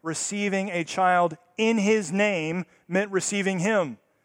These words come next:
And apparently that reminded John of someone they'd met who'd been casting out demons in his name. It seems like the disciples were concerned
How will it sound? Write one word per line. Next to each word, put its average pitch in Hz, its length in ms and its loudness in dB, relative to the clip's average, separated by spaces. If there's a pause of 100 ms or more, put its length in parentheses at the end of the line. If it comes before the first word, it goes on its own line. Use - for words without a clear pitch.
(360)
And 180 100 0
apparently 233 360 4
that 220 140 6
reminded 214 500 4
John 180 300 4
of 190 80 -2
someone 214 300 2
they'd 190 180 4
met 202 360 4 (220)
who'd 214 180 -2
been 202 160 2
casting 226 600 0
out 214 300 2
demons 214 460 0
in 214 180 0
his 196 220 0
name. 208 380 -2 (920)
It 208 100 4
seems 277 400 2
like 196 460 6
the 202 80 4
disciples 247 680 4
were 208 140 4
concerned 220 720 2